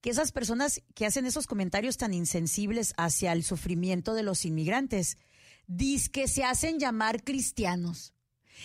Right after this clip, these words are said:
Y los que más apoyan al presidente Trump, dizque son cristianos. Y eso no me encaja, o sea, no concuerda.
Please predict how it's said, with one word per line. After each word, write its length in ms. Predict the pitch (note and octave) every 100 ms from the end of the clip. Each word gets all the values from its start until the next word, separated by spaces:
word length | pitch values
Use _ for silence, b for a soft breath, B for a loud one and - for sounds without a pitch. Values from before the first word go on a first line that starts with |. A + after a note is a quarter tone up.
| B -
Y 140 | D4+
los 280 | D4 D4 -
que 200 | - C#4
más 640 | C4+ C#4+ D4+ E4 F#4 F4+
apoyan 600 | E4+ E4+ D#4 D#4 D#4+ D#4 C4+
al 120 | G#3+
presidente 640 | G#3 - A3 B3 B3 C4+
Trump, 360 | - C#4 C4+ - b b G3
dizque 480 | D#4 D#4+ - D#4
son 220 | C#4+ E4+ D4
cristianos. 720 | F#4 - F4+ G#4 C#4 F3+ - _ _ _ _ -
Y 280 | D#4+ D4+ -
eso 260 | E4+ D4+ G#4 -
no 240 | D4+ F4 F#4
me 120 | G4
encaja, 680 | F4+ - - - D4+ D4 -
o 80 | C#4
sea, 240 | D4+ B3 B B B
no 200 | B3+ E4+
concuerda. 1160 | - G#4+ E4+ - E4+ F4+ A4 B4+ A4 D4+ G3